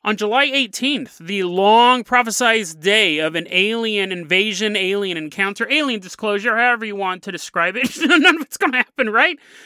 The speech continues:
None of it's gonna happen, but we are going to do a July eighteenth alien invasion special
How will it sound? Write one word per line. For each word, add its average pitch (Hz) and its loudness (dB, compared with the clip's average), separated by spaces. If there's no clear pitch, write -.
None 269 2
of 302 -2
it's 294 -8
gonna 247 0
happen, 247 0
but 214 -2
we 269 -2
are 262 2
going 254 -2
to 226 -10
do 240 -4
a 214 -2
July 220 0
eighteenth 226 -6
alien 254 -2
invasion 190 -2
special - -2